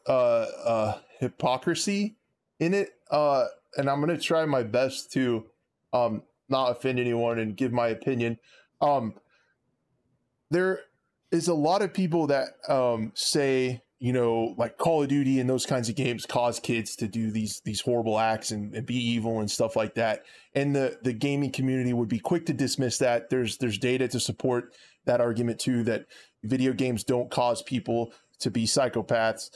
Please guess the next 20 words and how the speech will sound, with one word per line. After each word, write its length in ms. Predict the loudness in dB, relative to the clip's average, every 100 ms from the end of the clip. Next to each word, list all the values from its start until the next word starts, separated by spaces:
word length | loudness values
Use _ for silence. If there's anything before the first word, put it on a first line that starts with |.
| -20 -20 -6
and, 160 | -4 -2
and 220 | -2 0
do 140 | 0
these 220 | 0 0
horrible, 340 | 0 0 0 -2
terrible 400 | -2 0 0 2
acts. 460 | 2 0 -4 -16 -18 _ _ _ _ -2
And 120 | 0
then 180 | 2 2
at 140 | 0
the 100 | 0
same 260 | 0 0 0
time, 420 | 0 2 0 -2 -10 _ -20 _ _ _ _ -6
<laughs> 920 | -6 -6 -10 -10 -6 -8 -4 -6 -2
they 160 | -2 0
try 240 | 2 2
to 140 | 2
attack 400 | 0 0 0 0
a 40 | -2
game 440 | -2 0 0 -4